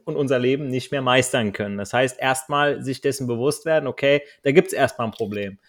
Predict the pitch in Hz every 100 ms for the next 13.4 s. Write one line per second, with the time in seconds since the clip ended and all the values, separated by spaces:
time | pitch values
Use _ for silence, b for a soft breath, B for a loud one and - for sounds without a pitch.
0 | b b b b b - 113 110 - -
1 | 147 - 131 147 - 170 175 175 165 -
2 | 131 - - 156 180 - 151 131 110 117
3 | 107 160 185 127 - - 120 113 120 170
4 | - - 104 143 240 - 196 156 151 151
5 | - 131 107 117 160 220 - - 175 190
6 | 190 165 143 135 127 127 202 196 170 147
7 | 143 135 175 185 135 120 175 139 107 107
8 | 101 - 95 92 - _ _ _ _ _
9 | _ - 113 123 b b b 107 120 -
10 | 220 214 220 175 - 120 147 147 - 143
11 | 120 - 151 196 233 - - 247 254 226
12 | 202 160 175 170 143 135 196 190 147 151
13 | 170 170 196